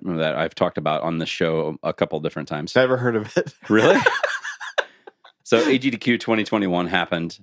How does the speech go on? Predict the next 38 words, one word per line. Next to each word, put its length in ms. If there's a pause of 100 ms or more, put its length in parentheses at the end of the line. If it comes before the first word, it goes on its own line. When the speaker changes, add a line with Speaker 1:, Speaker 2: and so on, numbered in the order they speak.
Speaker 1:
Uh, 480
this 220
is 140
Speaker 2:
Who? 120
Speaker 1:
the 300 (240)
A 80
G 160
D 140
Q, 400
Awesome 240
Games 280
Done 200
Quick. 280 (280)
Speaker 2:
Oh, 240
that's 240
the 100
shortened 500
version 300
Speaker 1:
The 60
Speaker 2:
of 40
it. 40
Speaker 1:
shortened 260
version 340
of 100
it. 100
So 80
Speaker 2:
That's 180
Speaker 1:
A 80
G 0
D 220
Q 340
Speaker 2:
like 120
Speaker 1:
just, 300
uh, 220
wrapped 320
up, 240 (160)
uh, 440 (120)
a, 80